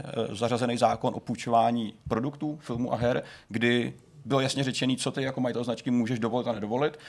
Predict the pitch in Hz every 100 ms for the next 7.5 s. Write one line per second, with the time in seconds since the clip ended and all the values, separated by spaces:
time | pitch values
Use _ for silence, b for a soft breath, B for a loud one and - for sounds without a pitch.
0 | B - 127 120 123 127 104 95 - 92
1 | - - _ - - 104 135 143 139 139
2 | 143 139 143 - 123 110 113 - 120 120
3 | 123 127 120 120 - B B 113 131 117
4 | 113 127 117 113 123 110 123 120 113 113
5 | 113 113 113 104 120 117 110 107 107 117
6 | 120 117 107 113 113 117 - 120 127 -
7 | 120 101 - 139 160